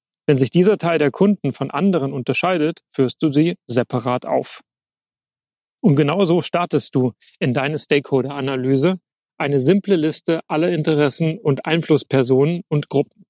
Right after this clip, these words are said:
Schnapp dir gerne Zettel und Stift, drück kurz auf Pause und schreib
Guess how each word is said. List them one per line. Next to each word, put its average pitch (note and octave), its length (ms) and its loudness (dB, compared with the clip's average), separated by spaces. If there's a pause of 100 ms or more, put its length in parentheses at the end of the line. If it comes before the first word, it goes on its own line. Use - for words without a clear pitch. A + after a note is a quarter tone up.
(800)
Schnapp D#3 240 -2
dir G3 140 4
gerne F3+ 260 0
Zettel F3 320 -2
und D#3+ 100 -2
Stift, - 540 0 (240)
drück C#3+ 220 0
kurz - 280 -2
auf F#3+ 220 -2
Pause D3 520 0 (100)
und D3+ 120 -2
schreib C#3+ 200 -4